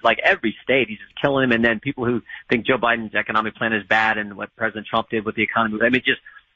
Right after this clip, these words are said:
unbelievable numbers that we saw, uh, in those, in this, what, C B S, New York Times, different, different polls. So, uh,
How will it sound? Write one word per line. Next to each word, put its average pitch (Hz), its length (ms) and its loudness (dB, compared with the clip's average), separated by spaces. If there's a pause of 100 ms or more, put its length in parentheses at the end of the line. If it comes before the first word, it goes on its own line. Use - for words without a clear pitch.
(160)
unbelievable 180 800 0
numbers 113 340 0
that 113 140 -2
we 107 120 -6
saw, 107 280 0
uh, 107 240 -2
in 107 80 0
those, 107 240 0
in 113 180 0
this, 107 120 -6 (100)
what, 110 140 2 (100)
C 120 80 -2
B 110 120 4
S, 107 200 4
New 117 60 -10
York 107 140 -12
Times, 110 180 -2
different, 110 260 -10
different 110 220 -8
polls. 139 260 0 (500)
So, 131 300 2
uh, 117 220 0